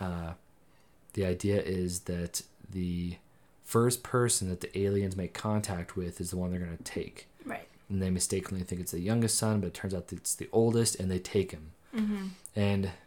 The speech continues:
Speaker 1: it's pretty sad, but they don't dwell on it too much. Like, the, the movie just kinda kicks into the end.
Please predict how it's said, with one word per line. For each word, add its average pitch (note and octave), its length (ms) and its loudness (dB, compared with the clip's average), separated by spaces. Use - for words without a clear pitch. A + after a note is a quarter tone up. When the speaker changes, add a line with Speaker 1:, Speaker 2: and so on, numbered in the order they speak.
Speaker 1:
it's - 80 -16
pretty G3+ 200 6
sad, B2+ 400 6
but - 80 -12
they C3+ 100 6
don't C#3 200 2
dwell G2+ 260 4
on G#2+ 140 6
it G2 140 -2
too A2 200 0
much. G2 460 0
Like, F#2 180 0
the, F2+ 340 0
the G2 80 -4
movie G2 220 2
just G2 240 0
kinda F#2 160 -2
kicks - 320 -6
into G2 240 -4
the F#2 160 -6
end. G2 360 -2